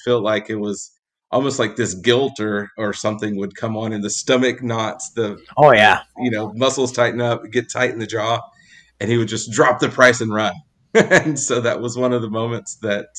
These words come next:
Speaker 1: uh, we helped him work through. You know, I helped him work through, and, you know,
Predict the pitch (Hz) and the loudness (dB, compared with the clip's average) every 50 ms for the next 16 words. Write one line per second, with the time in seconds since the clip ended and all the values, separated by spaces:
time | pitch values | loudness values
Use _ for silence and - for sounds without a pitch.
0 | - 98 98 95 95 95 - _ _ _ _ _ _ _ - 110 117 120 127 123 | -6 -4 -4 -4 -6 -8 -12 _ _ _ _ _ _ _ -4 0 4 6 6 6
1 | 120 117 107 110 120 156 - - - - 92 92 98 110 110 _ _ _ _ _ | 4 0 0 0 0 0 -2 -4 -6 -8 -8 -6 -8 -10 -10 _ _ _ _ _
2 | _ _ _ _ - 113 107 107 104 107 117 110 - 117 110 107 104 104 104 - | _ _ _ _ -6 -2 0 0 0 0 0 -2 -2 -4 -4 -4 -4 -4 -6 -6
3 | 107 104 - - - 104 98 95 95 95 95 92 - - _ - 98 92 90 87 | -8 -8 -8 -8 -8 -8 -8 -8 -8 -10 -12 -14 -18 -16 _ -10 -8 -8 -8 -10